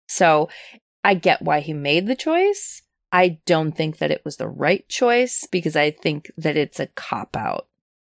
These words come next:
a, a justifiable cop-out.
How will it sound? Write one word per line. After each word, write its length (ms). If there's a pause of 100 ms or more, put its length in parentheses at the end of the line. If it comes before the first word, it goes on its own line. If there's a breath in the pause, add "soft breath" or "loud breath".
(180)
a, 140
a 80
justifiable 1400 (280)
cop-out. 580